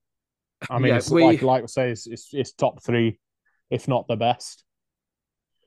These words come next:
Speaker 1: Uh,
Speaker 2: And
Speaker 1: and, <sighs> I mean, we're not, we're not exactly a, a franchise with a rich sort of history of wide receivers. Uh, and you could probably argue that is the only superstar <laughs> wide receiver we've had in,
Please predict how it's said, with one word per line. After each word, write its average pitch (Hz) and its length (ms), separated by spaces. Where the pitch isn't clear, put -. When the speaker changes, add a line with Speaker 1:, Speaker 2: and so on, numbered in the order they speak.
Speaker 1:
Uh, 135 500
Speaker 2:
And 127 460
Speaker 1:
and, 123 80
<sighs> - 280
I 147 40
mean, 135 240
we're 131 120
not, 135 180
we're 139 160
not 131 200
exactly 131 380
a, 120 240
a 127 80
franchise 123 580
with 117 100
a 113 80
rich - 600
sort 120 320
of - 40
history - 380
of 113 60
wide 120 180
receivers. 131 540
Uh, 107 580
and 113 380
you 113 180
could 120 200
probably 120 300
argue 117 420
that 117 160
is - 440
the 123 160
only 156 260
superstar 170 560
<laughs> - 20
wide 156 200
receiver 147 420
we've 147 160
had 151 160
in, 156 140